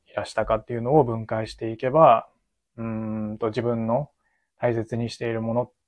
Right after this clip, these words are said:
が、こう、価値観がわかると思いますし、あと、こういうふうに冷静に分析することによって、うん、その時感じた、こう、イライラとか、モヤモヤっていうのが、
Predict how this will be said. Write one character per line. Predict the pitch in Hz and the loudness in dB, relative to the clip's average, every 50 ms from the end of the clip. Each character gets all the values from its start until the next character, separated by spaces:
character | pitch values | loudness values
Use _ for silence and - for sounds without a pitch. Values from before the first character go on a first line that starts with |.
| _ _ _ _ _ _ _ _ _ _ | _ _ _ _ _ _ _ _ _ _
が、 | - 135 120 117 107 104 - - - _ _ | 4 6 6 8 6 4 2 -2 -10 _ _
こ | - 117 | -8 -4
う、 | 110 | -2
価 | - 117 | -2 -4
値 | - - | -4 -4
観 | - 110 104 107 110 | -4 -4 -2 2 4
が | 127 135 120 107 104 - _ _ _ _ - | 6 6 6 6 2 -2 _ _ _ _ -10
わ | - - 113 | -6 -4 2
か | - 117 113 | 2 4 2
る | 107 107 | 2 0
と | - 110 | -2 -4
思 | 110 117 | -2 -2
い | 120 131 | -2 0
ま | 135 131 | -2 -2
す | 123 - | -2 -2
し、 | - 170 160 139 123 120 120 - _ _ _ - | 0 2 2 2 2 -2 -6 -14 _ _ _ -2
あ | 139 135 | 0 2
と、 | - 117 110 107 - _ _ _ _ _ _ _ _ | 2 0 0 0 -4 _ _ _ _ _ _ _ _
こ | 139 | 4
う | |
い | 139 | 4
う | 135 | 4
ふ | 151 | 4
う | 139 | 2
に | 123 110 104 | 0 0 0
冷 | 113 123 123 | 0 -2 0
静 | - 143 127 123 | 2 0 0 0
に | 123 | 0
分 | 117 117 113 117 | 0 0 -2 -2
析 | 117 127 107 - | -4 -6 -8 -8
す | - 120 117 | -8 -6 -4
る | 113 113 | -4 -2
こ | 120 117 | -4 -4
と | - | -4
に | 107 104 | -6 -8
よ | 101 101 - | -8 -10 -12
っ | |
て、 | - _ - 113 104 - - _ _ _ _ _ _ _ _ _ _ _ _ _ _ _ _ - | -10 _ -6 -6 -6 -6 -10 _ _ _ _ _ _ _ _ _ _ _ _ _ _ _ _ -4
う | 117 | -2
ん、 | 110 107 107 104 117 143 151 - - | 0 0 -2 -2 -4 -10 -16 -8 -2
そ | - 127 | 0 0
の | 127 123 | 2 2
時 | 135 123 - | 0 -2 -2
感 | - 113 107 107 | -6 -8 -6 -4
じ | 107 | -4
た、 | 110 110 | -6 -4
こ | - 110 | -2 -2
う、 | 110 117 | -2 -2
イ | 117 | 0
ラ | 117 117 117 | 0 0 2
イ | 113 | 2
ラ | 113 110 | 2 2
と | - 107 101 | 2 -2 -4
か、 | - 101 101 - - _ _ _ _ _ _ _ _ _ _ _ _ _ _ _ _ | -4 -6 -6 -8 -12 _ _ _ _ _ _ _ _ _ _ _ _ _ _ _ _
モ | - 117 117 | 2 4 6
ヤ | 110 110 | 6 6
モ | 117 110 113 | 6 6 4
ヤ | 113 110 | 4 4
っ | 110 - | 2 0
て | - 110 | -4 -6
い | 107 | -6
う | 107 | -6
の | 113 117 | -2 0
が、 | 123 120 110 104 110 - - | 2 2 2 0 -2 -10 -18